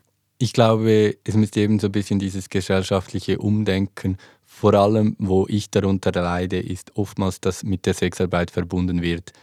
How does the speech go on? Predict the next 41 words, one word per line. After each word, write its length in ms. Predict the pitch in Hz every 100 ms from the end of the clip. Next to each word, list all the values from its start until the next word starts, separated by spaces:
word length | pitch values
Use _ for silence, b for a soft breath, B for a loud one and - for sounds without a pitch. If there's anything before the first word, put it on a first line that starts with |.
| b _
etwas 320 | 95 87 -
Dreckiges, 760 | 82 82 - 107 - - - - _
etwas 560 | 87 - 85 - - b b b b b b _
Negatives. 880 | 82 98 98 92 - 92 - 90 -
Warum 240 | 90 92
machst 280 | 90 87 -
du 40 |
das? 220 | 90 85 -
Wie 60 |
kann 220 | - 95
man 120 | 98 95
nur, 200 | 92 -
hast 200 | 92 -
du 40 |
so 260 | - - 92
nötig, 480 | 98 107 - 95
das 220 | - 90 -
Geld? 400 | 85 82 82 - -
Hast 260 | 87 -
du, 280 | 92 90 87 B B B B B
du 100 | -
verkaufst 500 | 101 92 - 98 98
deinen 160 | 92 90
Körper. 420 | - 104 - 95
All 120 | 104 104
diese, 460 | 107 - 98 92 b b b b _ _ _
wie 120 | 101
ich 100 | 95
finde, 180 | 104 92
so 100 | 95
eben 200 | 98 98
so 100 | 92
dreckige, 680 | - 101 - - 104 101 98
auf 160 | 98 -
den 160 | 92
Körper 400 | - 101 101 -
bezogenen 540 | 92 98 - 95 95 95
Aspekte, 540 | 92 - 90 - 92
da 220 | - 95
leide 360 | 98 92 90 95
ich 300 | 87 - -